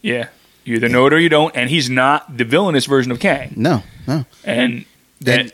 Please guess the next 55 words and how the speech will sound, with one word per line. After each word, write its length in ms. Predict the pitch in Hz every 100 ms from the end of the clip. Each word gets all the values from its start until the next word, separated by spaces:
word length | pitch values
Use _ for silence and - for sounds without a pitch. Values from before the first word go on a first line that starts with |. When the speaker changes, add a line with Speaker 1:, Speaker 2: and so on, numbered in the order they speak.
| -
Speaker 2:
he 120 | 117
even 200 | 131 135
says 300 | - 165 120
it. 100 | 92
It's 160 | 95 104
like, 280 | 92 95 -
Speaker 1:
is 60 |
Speaker 2:
you 60 | 101
Speaker 1:
that 60 |
Speaker 2:
know, 140 | 90 92
Speaker 1:
"I'm 200 | 131 147
not 340 | 139 160 - _
the 140 | 185 131
bad 280 | 139 180 131
guy, 280 | 127 123 123
but 200 | 120 117
there 140 | 127
are 140 | 151 156
versions 300 | 151 147 143
of 80 |
me 140 | 147 156
that 160 | 143 143
are, 360 | 156 127 123
that 100 | 123 117
Speaker 2:
Yeah. 40 |
Speaker 1:
you 100 | 135
don't 240 | 131 131 147
wanna 200 | 127 127
deal 200 | 147 120
with, 160 | -
so 140 | - 123
that's 200 | 123 -
why 180 | 123 123
I'm 100 | 135
here." 240 | 156 117 - -
Speaker 2:
It's 80 | 92
like, 160 | 87
the 60 | -
one 240 | 90 95 98
that's 220 | 101 -
gonna 380 | 113 104 104 104
come 400 | - 113 131 151 _ -
is 140 | 104
gonna 140 | 98 92
Speaker 1:
Yeah. 60 |
Speaker 2:
be 80 | 95
far 380 | - - 90 107
worse 280 | 107 113 -
than 180 | 123
me. 240 | 113 87 - -
Speaker 1:
Yeah. 240 | 233 - - _ _
Speaker 2:
So 480 | - 98 90 87 85
Speaker 1:
And 100 | 120
he, 300 | 120 120
he 60 | 135